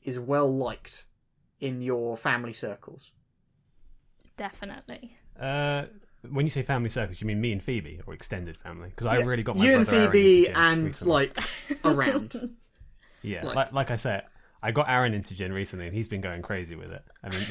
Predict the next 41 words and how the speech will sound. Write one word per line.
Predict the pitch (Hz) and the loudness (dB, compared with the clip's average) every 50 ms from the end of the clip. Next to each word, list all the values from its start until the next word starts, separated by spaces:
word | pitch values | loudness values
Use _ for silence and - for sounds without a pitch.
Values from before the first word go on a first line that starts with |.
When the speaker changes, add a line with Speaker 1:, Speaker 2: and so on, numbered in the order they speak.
| - - | -2 0
Speaker 2:
<laughs> | 339 339 339 - - | 0 0 0 -2 -6
Speaker 3:
his | - 320 - | -6 -6 -2
collection | - 139 143 135 143 | 0 0 0 2 2
Speaker 1:
Really? | 160 180 170 | 2 2 2
Speaker 3:
isn't | 135 104 | 0 -2
quite | 104 110 95 | -2 -4 -6
as | 92 90 | -6 -6
big | - 95 | -6 -6
as | 92 90 | -6 -4
ours | 98 95 87 85 - | -4 -6 -6 -6 -8
yet, | - 82 85 | -10 -12 -12
is | 87 82 | -12 -12
it? | 82 82 - - | -14 -16 -8 -4
But, | 202 - 330 - - - 403 427 | -4 -4 -4 -4 -6 -8 -6 -6
but | 403 - - 381 339 - - | -6 -6 -4 -6 -6 -6 -8
Speaker 1:
<laughs> | - 330 277 | -12 -6 -6
Speaker 3:
he's, | 135 127 - - - | -4 -4 -4 -8 -8
you | 135 117 | -6 -6
know, | 98 90 | -4 -2
he's | 101 113 117 | -2 -2 -2
up | 110 95 | -4 -4
there. | 95 87 82 85 | -6 -10 -10 -10
He's, | 95 104 101 - - - | -10 -10 -12 -14 -16 -12
he's | - 127 120 170 | -12 -4 -2 0
Speaker 1:
Is | 170 214 | 2 2
it | |
Speaker 3:
cute, | 220 - | 2 6
Speaker 1:
fair | - 254 | 6 6
Speaker 3:
he's | 240 220 | 6 4
Speaker 1:
to | - | 2
Speaker 3:
fine. | - - | 2 4
Speaker 1:
say | 233 196 180 147 | 4 6 6 6
that | 127 135 - - - | 4 2 0 0 2
Aaron | - 165 170 160 156 147 139 131 131 131 127 - _ _ _ _ _ _ _ - | 4 6 6 6 6 4 2 0 -2 -6 -8 -12 _ _ _ _ _ _ _ -2
got | 139 175 175 165 | 4 4 4 6
all | - 180 175 170 160 | 6 6 6 8 6
of | 147 139 | 6 6
his | 147 143 135 127 - - 175 | 6 4 4 2 -2 -2 0
liking | 156 147 135 135 - 151 143 135 | 2 2 0 0 -2 -4 -4 -4
of | 123 127 | -4 -2
gin | - 147 131 117 120 117 117 113 | 0 0 0 0 -2 -6 -12 -14